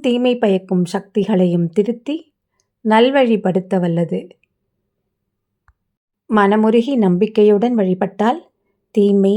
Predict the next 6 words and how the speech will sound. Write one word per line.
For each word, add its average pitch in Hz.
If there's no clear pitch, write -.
வறுமை, 196
பில்லி, 190
சூன்யம் 196
போன்ற 185
எதிர்மறை 220
ஆற்றல்கள், 180